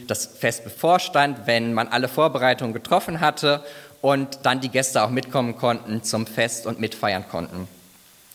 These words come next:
Und wenn wir uns hier das Gleichnis angucken, dann steht in dem Gleichnis der Satz, "Komm,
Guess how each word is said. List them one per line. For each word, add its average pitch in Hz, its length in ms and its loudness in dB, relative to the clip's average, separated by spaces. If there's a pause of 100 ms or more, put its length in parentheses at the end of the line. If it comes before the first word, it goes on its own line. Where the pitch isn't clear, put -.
(120)
Und 127 80 0
wenn 143 120 4
wir 160 60 2
uns 135 120 -4
hier 170 320 2 (140)
das - 160 -12
Gleichnis 127 420 -2
angucken, 170 560 -2 (300)
dann 127 140 2
steht 165 360 0
in 135 140 -4
dem 117 140 -4
Gleichnis 127 420 -2
der 117 220 -2
Satz, 131 420 0 (320)
"Komm, 180 320 0